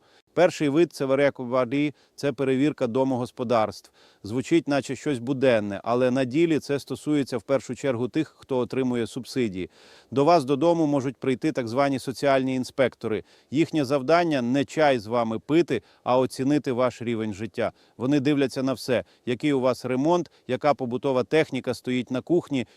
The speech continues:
чи є у вас зайве майно. Уявіть ситуацію.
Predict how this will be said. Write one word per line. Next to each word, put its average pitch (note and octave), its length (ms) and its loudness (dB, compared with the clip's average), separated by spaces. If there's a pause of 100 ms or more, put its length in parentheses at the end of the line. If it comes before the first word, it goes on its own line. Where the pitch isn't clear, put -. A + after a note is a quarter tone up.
чи - 160 -4
є D3+ 200 2
у C3+ 160 0
вас C3 340 2
зайве B2 460 2
майно. A#2 460 -2 (280)
Уявіть D#3 360 2
ситуацію. A#2 720 0